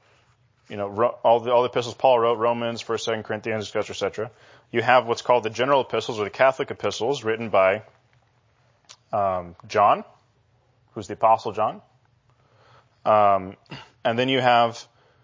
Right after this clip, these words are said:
uh, written by Peter, First, Second Peter. Then you have James, who was a brother of the Lord, and Jude, who was a brother of the Lord. So, and these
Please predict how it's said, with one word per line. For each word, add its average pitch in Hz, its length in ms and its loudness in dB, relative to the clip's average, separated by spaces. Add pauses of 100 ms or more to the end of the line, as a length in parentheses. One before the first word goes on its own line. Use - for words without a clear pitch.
(600)
uh, 98 400 0 (240)
written 120 180 -4
by 104 120 4
Peter, 131 420 -2 (160)
First, 113 220 -2
Second 113 200 0
Peter. 123 320 -2 (360)
Then 123 100 -4
you 127 80 2
have 107 160 0
James, 147 600 -2 (720)
who 117 100 -2
was 117 280 2
a 107 40 -10
brother 127 280 2
of 113 80 -2
the 107 60 -6
Lord, 101 300 -2 (140)
and 113 160 -8
Jude, 135 360 0 (800)
who 110 80 -10
was 98 80 -8
a 95 60 -14
brother 92 240 -6
of 80 60 -14
the 80 60 -18
Lord. 82 180 -18 (2000)
So, - 160 -12
and 110 200 -2
these 113 320 0